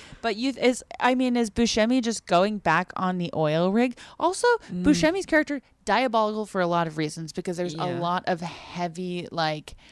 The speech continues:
Speaker 1: they're insinuating that he is a child sex offender
Speaker 2: Correct.
Speaker 1: over and over as a joke, which is, I was not particularly surprised that this director had no issue with that.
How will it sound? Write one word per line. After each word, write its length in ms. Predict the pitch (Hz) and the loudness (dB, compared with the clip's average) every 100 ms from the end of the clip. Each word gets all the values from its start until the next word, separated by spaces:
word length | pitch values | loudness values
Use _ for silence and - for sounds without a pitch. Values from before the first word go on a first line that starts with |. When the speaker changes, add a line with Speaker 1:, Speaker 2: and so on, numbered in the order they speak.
| - _ _ _ _ - | -20 _ _ _ _ -6
Speaker 1:
they're 200 | 208 208 | -2 0
insinuating 880 | 190 196 175 - 214 233 170 165 165 | 0 -4 -4 -2 0 2 0 -2 -4
that 120 | 165 | -6
he 200 | - 170 | -4 -6
is 320 | - 165 165 - | -4 -4 -4 -4
a 120 | 170 | -6
child 360 | - 160 170 | -2 -2 -2
sex 300 | - 180 - | -2 -2 -2
offender 580 | - - 156 147 147 156 - | -4 0 0 2 0 0 -2
Speaker 2:
Correct. 480 | 208 156 156 - - | -4 -4 -6 -4 -2
Speaker 1:
over 260 | 311 320 | 0 0
and 80 | 285 | 0
over 200 | 226 214 | 0 0
as 100 | 196 | 0
a 80 | 190 | 0
joke, 380 | - 156 170 - | -2 -2 -2 -4
which 240 | 202 190 | -4 -4
is, 480 | - 190 180 - - _ - | -4 -4 -4 -6 -8 _ -6
I 240 | 196 196 180 - _ | 0 0 0 -8 _
was 220 | 180 190 185 | -2 0 0
not 240 | 202 - _ | -2 -4 _
particularly 580 | 202 208 202 185 180 185 | -4 -2 0 2 4 2
surprised 640 | - 175 170 156 160 151 | 0 2 4 4 0 0
that 260 | 156 151 - - - - _ | 2 2 -2 -20 -20 -20 _
this 540 | - 180 170 - - - - | 0 2 2 0 -6 -8 0
director 520 | 175 156 - 160 156 - - | 2 2 0 0 -2 -4 -4
had 240 | 170 156 | -2 -2
no 160 | 151 143 | -2 -2
issue 260 | 156 - - | -2 -4 -6
with 80 | - | -2
that. 220 | - | -2